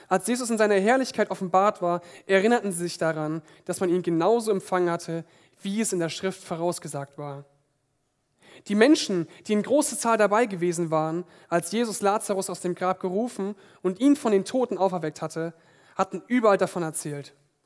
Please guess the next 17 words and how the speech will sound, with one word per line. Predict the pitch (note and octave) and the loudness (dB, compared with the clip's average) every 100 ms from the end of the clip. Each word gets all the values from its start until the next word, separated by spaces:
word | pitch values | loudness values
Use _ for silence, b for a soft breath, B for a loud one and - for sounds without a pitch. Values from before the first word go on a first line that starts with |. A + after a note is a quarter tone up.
| _ _ b b b - | _ _ b b b 0
Das | G#3 - | 2 4
war | G3 | 2
der | F3 | 2
Grund, | F#3+ A3+ C#3+ - - _ _ _ _ | 2 2 0 -8 -20 _ _ _ _
weshalb | F3 F3 F#3 F#3 | -6 0 0 0
ihm | G#3 A3 A3+ A3 b - | -4 -4 -4 -8 b 0
jetzt | G3+ G#3+ - | 2 2 0
so | A3 | -4
viele | G#3 | -2
Leute | F#3+ F3+ F3+ F3 F3 b b | 0 0 0 -4 -6 b b
entgegenzogen.“ | F3+ F3 F3 D#3 - C#3+ C#3 C#3 - _ _ _ _ _ _ _ _ _ _ _ _ B B B | -6 -2 -2 -2 -6 -10 -14 -18 -20 _ _ _ _ _ _ _ _ _ _ _ _ B B B
Sie | - G3+ | -4 0
hatten | A3 B3 - | 0 -2 0
von | A3 | 0
dem | G3 | 2
Wunder | G#3+ B3 G#3+ | 2 2 2
gehört, | G#3 D3+ G3+ D#3+ - | 0 -4 -4 -4 -8